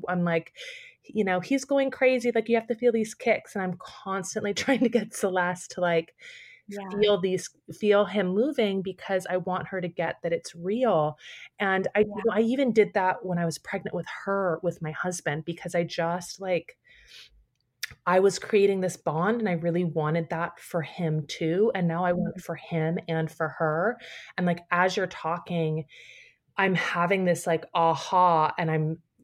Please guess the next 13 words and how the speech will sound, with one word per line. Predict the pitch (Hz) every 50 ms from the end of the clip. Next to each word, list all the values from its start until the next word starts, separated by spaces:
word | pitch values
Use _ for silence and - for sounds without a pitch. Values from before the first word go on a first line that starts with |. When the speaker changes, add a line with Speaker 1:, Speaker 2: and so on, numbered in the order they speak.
| _ -
Speaker 1:
thinking | - 208 196 180 185 196 190 185
about, | 175 180 175 165 160 160 160 160 156 - - _ _ _ _ _ _ _ _ _ _ _ _ -
again, | 180 156 139 - 185 180 185 185 180 175 170 165 165
that, | 156 165 147 151 151 - - - - - - _ _ -
you | 185 180
know, | 170 165 160
the, | 143 151 175 170 170 175 _ _ _ _ 185
m-, | 180 175 165 175 175 175 - - - - - -
the | 180
bond | 160 143 - 175 156 165 165 165 175 180 185 180 -
between | 185 - - - - - 190 175 170 160 160 160
this | 165 156 - -
baby | - _ 170 160 160 160 165 165 175 170 170 180 - -